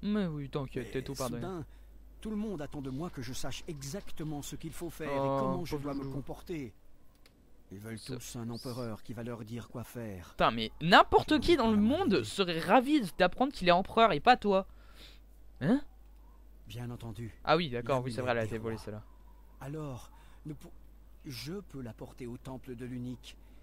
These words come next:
Speaker 2: et allumer les feux de dragon et arrêter l'invasion en provenance d'Oblivion.
Speaker 1: T'as tout compris, mon petit.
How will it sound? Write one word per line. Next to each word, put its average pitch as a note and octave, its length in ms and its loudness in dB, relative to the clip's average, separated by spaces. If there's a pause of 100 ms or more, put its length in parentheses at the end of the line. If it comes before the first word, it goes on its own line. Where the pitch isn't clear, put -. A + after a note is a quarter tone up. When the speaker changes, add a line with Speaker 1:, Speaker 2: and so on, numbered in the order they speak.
(140)
Speaker 2:
et B2+ 80 -8
allumer B2 260 -8
les A#2+ 80 -8
feux C3 200 -12
de A#2+ 100 -12
dragon A#2 320 -10 (520)
et D3 100 -12
arrêter C#3 320 -10
l'invasion C3+ 500 -10
en B2+ 40 -8
provenance C3+ 400 -10
d'Oblivion. B2+ 480 -10
Speaker 1:
T'as C#3 140 8
tout C#4 160 2
compris, D4 200 4
mon E3 160 2
petit. B2 200 -10